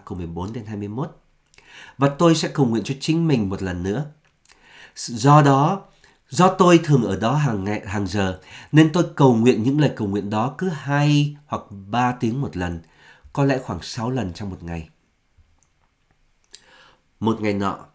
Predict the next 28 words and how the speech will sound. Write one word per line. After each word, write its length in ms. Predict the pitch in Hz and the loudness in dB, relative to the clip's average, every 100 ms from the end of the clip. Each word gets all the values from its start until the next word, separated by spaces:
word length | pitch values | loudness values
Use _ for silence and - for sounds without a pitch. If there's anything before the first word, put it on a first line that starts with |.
| _ _ _ | _ _ _
Chúa 300 | - 160 180 | 4 6 8
đã 140 | 165 | 4
nói 140 | 135 131 | 0 -2
chuyện 160 | 151 104 | -4 -8
với 120 | 117 - | -10 -6
tôi 340 | 113 107 107 _ | -4 -4 -6 _
khi 220 | _ 127 | _ -8
đang 320 | 107 110 101 | -6 -8 -8
ở 60 | 82 | -12
trên 220 | - 101 | -12 -12
bục 160 | 92 - | -12 -12
giảng 200 | 82 73 | -14 -14
cầu 120 | - 82 | -12 -10
nguyện. 200 | 85 - _ _ _ _ _ _ _ _ _ _ _ | -10 -12 _ _ _ _ _ _ _ _ _ _ _
Ngài 180 | 107 101 | -6 -4
nói, 320 | 101 107 143 143 - - _ | -4 -4 -6 -8 -20 -20 _
"Ta 240 | 185 180 180 | 2 4 2
sẽ 180 | 175 151 | 0 0
đưa 140 | 160 | 0
con 300 | 151 143 131 | 0 -2 0
đến 280 | 123 123 156 | -2 -2 -2
với 200 | 127 135 | 0 2
những 240 | 143 170 | 2 0
mặc 120 | 147 - | -2 -4
khải 320 | - 95 80 | -10 -8 -8
và 100 | 85 | -8
khải 180 | - 85 | -10 -14
tượng." 260 | - 101 | -6 -6